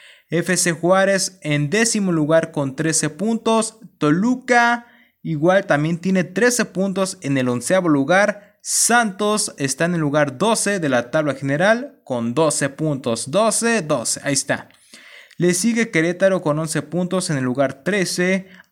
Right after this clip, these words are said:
Atlas con diez puntos en el lugar catorce. Mazatlán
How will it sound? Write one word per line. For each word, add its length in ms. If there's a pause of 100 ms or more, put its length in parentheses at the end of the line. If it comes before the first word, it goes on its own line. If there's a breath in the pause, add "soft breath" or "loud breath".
Atlas 540
con 180
diez 200
puntos 680
en 160
el 100
lugar 480
catorce. 800
Mazatlán 1300